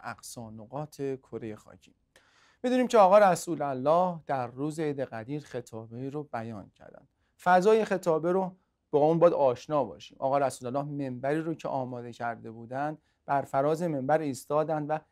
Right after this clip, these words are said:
خطابه رو شروع به قرائت کردن. در طول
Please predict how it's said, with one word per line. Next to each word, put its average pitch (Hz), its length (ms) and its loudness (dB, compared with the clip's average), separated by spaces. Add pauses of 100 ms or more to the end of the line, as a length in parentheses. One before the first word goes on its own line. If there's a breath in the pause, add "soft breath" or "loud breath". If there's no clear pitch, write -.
(120)
خطابه 139 580 -4
رو 156 120 -4
شروع 147 280 -8
به 165 100 -4 (180)
قرائت 123 380 0
کردن. - 260 -12 (180)
در 202 240 4 (280)
طول 160 540 0